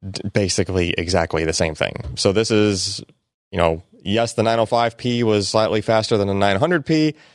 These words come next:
That was due to, I think, they run the controller at a slightly higher frequency and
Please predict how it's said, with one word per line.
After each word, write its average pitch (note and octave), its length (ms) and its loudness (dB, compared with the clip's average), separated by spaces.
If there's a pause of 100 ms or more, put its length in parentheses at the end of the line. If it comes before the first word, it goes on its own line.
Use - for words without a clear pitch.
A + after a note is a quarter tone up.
(320)
That F#2 120 -2
was F#2+ 140 -2
due G2 240 2
to, F#2 360 2
I F2 100 2
think, F#2+ 200 -2
they F2+ 80 4
run F#2+ 180 2
the F2+ 80 -4
controller F2+ 520 0
at F2+ 60 -2
a F2 40 -4
slightly F2 320 0
higher F2+ 220 -2
frequency E2+ 600 -2
and F2 220 -4